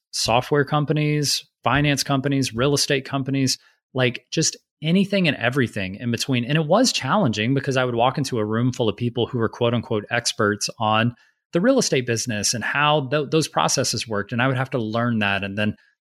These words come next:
use my Salesforce skills to teach them how Salesforce was going to handle their processes and make their business more effective.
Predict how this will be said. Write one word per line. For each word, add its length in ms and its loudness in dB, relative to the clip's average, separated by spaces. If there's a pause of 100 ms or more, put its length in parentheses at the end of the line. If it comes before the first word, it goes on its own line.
use 320 2
my 100 4
Salesforce 560 0
skills 380 -2
to 80 -6
teach 320 -4
them 320 0 (240)
how 140 -2
Salesforce 680 0
was 160 -4
going 320 -4
to 140 -6
handle 580 -2 (180)
their 140 2
processes 640 -4
and 80 -6
make 160 -6
their 100 -4
business 400 -6
more 140 -6
effective. 560 -12